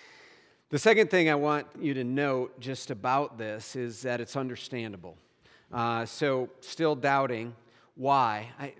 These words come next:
verse, chapter six, verse nine, maybe you picked up on that, really stood out to me as praying through that this week. Uh, "Moses spoke thus to the people of Israel, but they did not listen to Moses because of their broken spirit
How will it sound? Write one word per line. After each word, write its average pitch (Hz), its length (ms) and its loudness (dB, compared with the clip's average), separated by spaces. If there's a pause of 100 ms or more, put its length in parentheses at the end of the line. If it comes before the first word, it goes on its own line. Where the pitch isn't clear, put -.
(100)
verse, 190 420 -4 (220)
chapter 190 280 -2
six, - 260 -4
verse 143 280 -8
nine, 139 460 -4 (260)
maybe 147 220 -6
you 123 180 -4
picked - 360 -8
up 135 200 -2
on 131 200 -2
that, 131 300 -2 (500)
really 175 500 6
stood 143 380 -2
out 131 260 2
to 135 100 -12
me 127 180 -2
as 113 120 -8
praying 131 380 -6
through 135 280 -8
that 127 400 0
this 120 320 -8 (140)
week. 127 460 -8 (240)
Uh, 120 260 -2
"Moses 131 440 0
spoke 139 380 -2
thus 139 300 0
to 135 100 -12
the 117 80 -10
people 135 320 -6
of 120 100 -4
Israel, 131 340 -2
but 120 200 -8
they 127 100 -2
did 120 220 -4
not 139 360 -2
listen 139 560 -2
to 139 120 -12
Moses 127 760 -6 (460)
because 135 380 -2
of 113 120 -6
their 123 160 -2
broken 131 640 -2
spirit - 880 -6